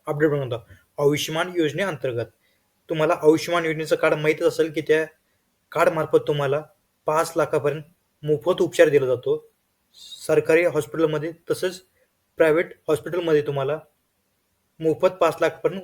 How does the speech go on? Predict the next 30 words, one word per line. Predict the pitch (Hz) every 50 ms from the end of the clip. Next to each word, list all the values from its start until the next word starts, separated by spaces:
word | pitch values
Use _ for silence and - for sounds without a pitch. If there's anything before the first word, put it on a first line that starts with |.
| -
उपचार | - 151 - - 202 190
दिला | 170 156 143
जातो. | 139 127 117 127 156 151 - _ _ _ _ _ _ _ -
त्या | 120 - -
आयुष्यमान | 147 151 165 156 - 196 196 202 196
योजनेचं | 180 170 151 151 151 135 143
कार्ड | - - 143 147 151 - _ _ _ _ _ _ _ -
कशा | - - - - 202
पद्धतीनं | 202 196 175 160 156 170 160 160 147
डाउनलोड | 147 143 139 135 135
करायचं | 127 117 139 131 127 123 - 165 175 - _ _ _ _ _ _ -
आजच्या | 147 147 - - 156
व्हिडिओमध्ये | 151 143 143 147 185 240 233 -
आपण | 180 151 170 160 143
बघणार | 139 135 123 117
आहोत. | 113 113 - _ _ _ _ _ _ _ _ _ -
त्यापूर्वी | 160 170 170 165 170 165 170 160
तुम्हाला | 160 156 151 147 135 139 165 165 - _ _ _ _ _ _ _ _ _ _ _ _ _ _ _ _ _ _ _ _ _ _ _ _ _ _ _ _ _ _ _ _ _ _ _ _ _ _ - 143
Google | 139 143 165 165 165
Chromeवर | 170 175 175 175 185
यायचं, | 175 151 123 147
त्यावर | 151 - 160 156 151 156
आल्यानंतर | 160 151 156 160 160 156 135 156 160
आपल्याला | 180 143 143 139 - 156 160 170 151 147 143
beneficiary | 147 147 147 156 160 147 165 147 - 165 151 170 190 180 147 135
dot | 147 147 160 160 - - _ -
N | 160 156 170 165 -
H | 160 156 156 151 - _ - 147
A | 151 156 165 160 _ _ _ _ _ _ _ _ _ _ - 143
dot | 151 160 165